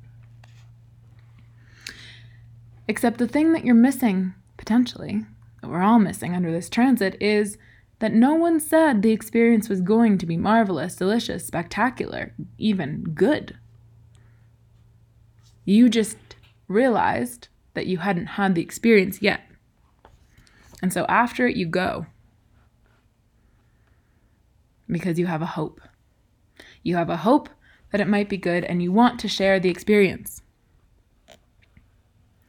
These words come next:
And maybe what you're after is the experience,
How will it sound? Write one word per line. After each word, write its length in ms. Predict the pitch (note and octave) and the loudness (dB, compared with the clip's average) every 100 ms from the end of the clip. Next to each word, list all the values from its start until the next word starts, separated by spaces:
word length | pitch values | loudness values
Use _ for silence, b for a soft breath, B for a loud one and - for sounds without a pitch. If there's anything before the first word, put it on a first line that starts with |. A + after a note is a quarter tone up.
| B B B B B - | B B B B B 0
And 360 | G#3 G#3+ G#3 - - | 2 2 0 -6 0
maybe 380 | G#3 A#3+ D#4 | 2 6 8
what 180 | E4+ D#4 | 6 6
you're 140 | B3+ - | 2 2
after 400 | F#3+ F#3+ G#3+ B3 | 2 2 -4 0
is 320 | G3+ G3 F#3 | 0 0 -2
the 180 | F#3 F3+ | 0 0
experience, 800 | F#3 - F3 F3 G3 A#3 - | -2 -4 -2 0 0 -2 -6